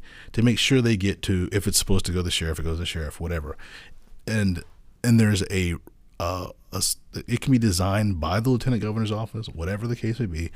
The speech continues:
But I'm, I'm not trying to take credit for it as much as I think it's a necessary function that people are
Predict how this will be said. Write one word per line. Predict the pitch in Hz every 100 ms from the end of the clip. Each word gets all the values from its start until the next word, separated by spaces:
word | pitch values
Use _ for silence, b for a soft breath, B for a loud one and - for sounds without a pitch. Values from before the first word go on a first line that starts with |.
| B B B
But | 98
I'm, | 104 -
I'm | 131
not | 127 113
trying | 117 90
to | 80
take | -
credit | 139 135
for | - 98
it |
as | 90
much | 98 90
as |
I | 90
think | - 123
it's | 92 - - -
a | 98
necessary | 98 107 110 104 - 82 78
function | - 113 - 78 71 B B B B
that | 85
people | 117 110
are | 95